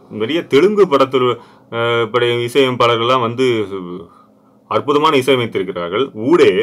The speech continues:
ஹிந்தி படத்தினுடைய டியூனை எடுத்துக்கொண்டு சில பாடல்களை போடும்படியாக இயக்குனர்களோ தயாரிப்பாளர் நிறுவனமோ வற்புறுத்தி இருக்கிறது. அது சில சமயங்களில் நடக்கும்.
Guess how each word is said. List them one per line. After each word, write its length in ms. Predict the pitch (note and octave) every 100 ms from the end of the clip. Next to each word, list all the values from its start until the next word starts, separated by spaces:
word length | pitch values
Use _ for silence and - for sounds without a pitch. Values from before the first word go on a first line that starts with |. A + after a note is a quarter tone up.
| D3 - _ _ _ _ _ -
ஹிந்தி 340 | C#3+ G3 G#3
படத்தினுடைய 680 | G3 F3+ D#3 D#3+ D3+ C3+ C3+ C3 E3+ D#3+ B2+ A#2 - _ _ _ C#3 B2 A2+ -
டியூனை 260 | F3 F#3 D#3+
எடுத்துக்கொண்டு 500 | C#3+ C#3+ C3 C#3 D#3+
சில 180 | D3+ C3+ B2+ A#2 G#2 G2 F#2 _ _ _ _ _ _ _
பாடல்களை 460 | B2 C#3 C#3+ B2 C3
போடும்படியாக 840 | D3 - C3+ D#3+ D3+ C3 B2 A#2 A#2 D#3+ E3 - _ _
இயக்குனர்களோ 540 | C3 C#3+ C#3+ B2 A#2+ C#3
தயாரிப்பாளர் 640 | C3 C3 C3 B2 A#2+ A#2
நிறுவனமோ 460 | B2 B2+ A#2 A#2 D#3 D3 A#2+
வற்புறுத்தி 440 | C3 C3+ E3 C#3
இருக்கிறது. 340 | A2+ F#2+ F2+ F#2 _ _ _ _ _ _ _ _ _ _ _ _ _
அது 140 | B2 B2
சில 220 | C3+ C3+
சமயங்களில் 540 | C3+ C#3 D#3 D#3 C3+
நடக்கும். 440 | G#2 A2+ C#3+ G2+